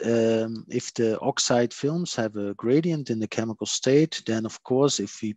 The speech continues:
probe the Auger line and the photoelectron line at a dip-, different depth, then we would have an error in the analysis.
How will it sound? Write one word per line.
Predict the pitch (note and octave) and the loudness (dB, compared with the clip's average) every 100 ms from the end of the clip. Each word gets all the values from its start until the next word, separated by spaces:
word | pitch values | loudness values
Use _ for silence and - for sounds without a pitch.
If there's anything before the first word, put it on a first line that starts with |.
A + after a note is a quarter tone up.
| - | -2
probe | A#2+ B2+ B2+ | 0 0 0
the | G#2 | -4
Auger | G2+ G#2+ A2 A#2+ | -4 -4 0 2
line | B2 A#2+ A#2+ | 4 2 0
and | A2 | -4
the | G#2+ | -6
photoelectron | - A#2 A#2 A2 A2 - - A2 | -6 -6 -2 0 -2 -6 -8 -4
line | A2 A2+ | -4 -4
at | G#2+ G#2 | -6 -8
a | F#2+ | -6
dip-, | A#2 A#2+ - - _ | -4 -6 -8 -20 _
different | - A#2 - G2 | -6 -6 -8 -6
depth, | A2 C3 - - - - - | 0 0 0 -10 -20 -18 -6
then | G#2+ G#2+ | -4 -4
we | G#2 | -6
would | G2+ G2 - | -8 -10 -10
have | F#2+ F#2+ - | -6 -6 -10
an | - F#2 | -14 -10
error | F#2+ F#2+ F#2+ | -6 -4 -4
in | F2 F2 | -8 -10
the | E2 | -12
analysis. | E2+ D2+ - - - - | -10 -12 -10 -10 -10 -12